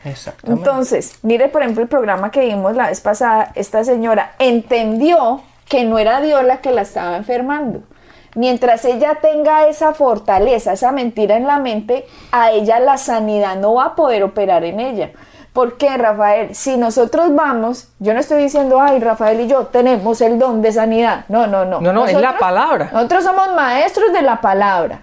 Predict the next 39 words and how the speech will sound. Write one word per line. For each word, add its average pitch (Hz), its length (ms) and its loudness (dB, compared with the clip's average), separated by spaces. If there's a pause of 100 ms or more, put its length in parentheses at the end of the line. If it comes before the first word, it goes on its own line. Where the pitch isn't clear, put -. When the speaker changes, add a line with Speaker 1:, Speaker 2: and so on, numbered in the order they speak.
(140)
Speaker 2:
Y 294 120 0
la 254 180 2
palabra 269 520 2
solita 349 540 0 (220)
tiene 277 240 2
el 320 80 -2
poder 247 340 0
para 285 220 2
sanar 208 340 0
aquí 262 220 0
a 240 80 0
cualquiera. 233 560 0
Uno 220 200 -2
simplemente 294 640 -2
le 285 180 2
abre 202 260 0
a 262 40 -4
la 269 140 0
gente 214 280 -2
las 202 200 0
escrituras 302 760 0 (320)
y 269 100 0
cuando 233 280 0
las 220 160 0
personas 214 540 -2
entienden 226 520 0
las 302 160 0
escrituras 285 580 0
se 269 120 0
ponen 214 340 -2
en 269 80 0
posición 214 500 -4
de 196 80 2
recibir 196 440 -2
la 190 160 2
bendición. 220 560 -2
Speaker 1:
Exactamente. 196 580 -2
Mira, 196 240 -2
Adriana, 190 380 0